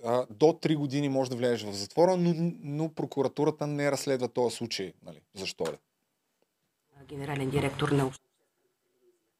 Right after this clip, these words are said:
Speaker 2: ние нямаме, а, нито правомощията да провеждаме разследване.
Speaker 1: Чакай. Тук Сашо Диков им влезе с бутонките, че, а, въпреки че това е известен факт,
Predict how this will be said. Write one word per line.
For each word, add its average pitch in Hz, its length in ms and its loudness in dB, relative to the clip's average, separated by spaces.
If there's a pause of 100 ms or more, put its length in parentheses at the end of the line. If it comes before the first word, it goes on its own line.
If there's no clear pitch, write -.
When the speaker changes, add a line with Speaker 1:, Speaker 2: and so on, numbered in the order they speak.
(680)
Speaker 2:
ние 247 160 6
нямаме, 226 800 10
а, 185 500 6 (360)
нито 208 300 6
правомощията 185 1000 4 (300)
да 165 160 0
провеждаме 147 480 6
разследване. 165 600 6 (1500)
Speaker 1:
Чакай. - 360 -14 (280)
Тук 175 220 0
Сашо 156 360 6
Диков 151 340 -2
им 131 120 0
влезе 127 300 4
с 107 220 -6
бутонките, 135 640 -2
че, 135 320 2 (420)
а, 113 120 2
въпреки 127 640 2
че 123 220 2 (120)
това 117 300 6
е 110 40 8
известен 101 500 0
факт, 160 360 4